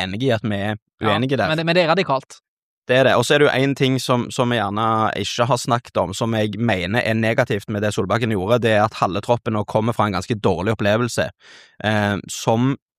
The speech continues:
Speaker 1: ingen vet hvordan vil prege det norske laget, men det er litt sånn, sjansespillet her er jo k-, kanskje hvordan, eh, det mentale i, og, og den opplevelsen der, sant? Altså, det var jo et par som fikk svar på at kanskje jeg er et godt stykke unna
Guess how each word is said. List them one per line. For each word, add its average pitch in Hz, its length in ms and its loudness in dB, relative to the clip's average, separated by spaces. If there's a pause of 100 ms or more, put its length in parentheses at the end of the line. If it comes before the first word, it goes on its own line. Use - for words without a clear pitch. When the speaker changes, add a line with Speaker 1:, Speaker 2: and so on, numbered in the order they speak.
(220)
Speaker 1:
ingen 110 240 0
vet 113 240 -2
hvordan 107 300 2
vil 98 100 -2
prege 92 240 -2
det 107 80 0
norske 104 240 -2
laget, 127 320 2
men 117 80 2
det 107 160 2
er 110 80 2
litt 113 160 -4
sånn, 107 240 -4
sjansespillet 113 560 -2
her 107 160 0
er 101 220 0
jo 110 160 2 (180)
k-, - 140 -14 (100)
kanskje 104 320 -4
hvordan, 101 480 0 (560)
eh, 104 240 0
det 117 160 2
mentale 120 600 4
i, 107 80 2 (100)
og, 107 240 0
og 101 320 -2
den 104 240 0
opplevelsen 107 800 0
der, 107 240 2
sant? 104 320 -2
Altså, 104 160 -4
det 107 80 -2
var 104 240 2
jo 113 80 2
et 101 160 -2
par 104 160 4
som 107 160 -4
fikk 104 160 -4
svar 101 240 0
på 104 80 2
at - 240 -10 (800)
kanskje 113 240 -2
jeg 113 140 0
er - 80 -6
et - 100 -2
godt - 160 -2
stykke 117 320 -2
unna 101 160 0